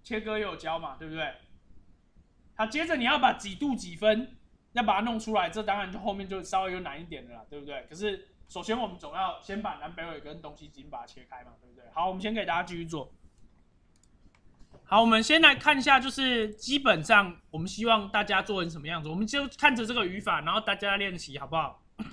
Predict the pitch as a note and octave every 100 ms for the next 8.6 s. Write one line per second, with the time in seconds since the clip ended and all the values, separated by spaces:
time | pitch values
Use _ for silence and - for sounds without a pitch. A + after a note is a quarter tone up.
0 | - _ _ _ - - - A3+ E4+ G4+
1 | - - - - G3+ G#3 A3+ G#3 - _
2 | _ - D#4+ B3+ D4 - G#3 F#3 G#3 D4+
3 | C4 C#4 C4 G#3+ - C#4+ A#3+ B3+ A#3 G#3+
4 | G#3+ F#3+ D3 G#3 G3+ E3+ - _ _ _
5 | _ - A3 A3+ G#3+ G3+ F4 D#4+ - D4
6 | D#4 A3+ C4 A3+ G#3+ C#4 G#3 F3+ G3+ G#3+
7 | G#3 G#3+ G#3 G#3 G#3 G#3 E3 E3+ E3+ D#3+
8 | D#3+ E3+ E3 D#3 D#3+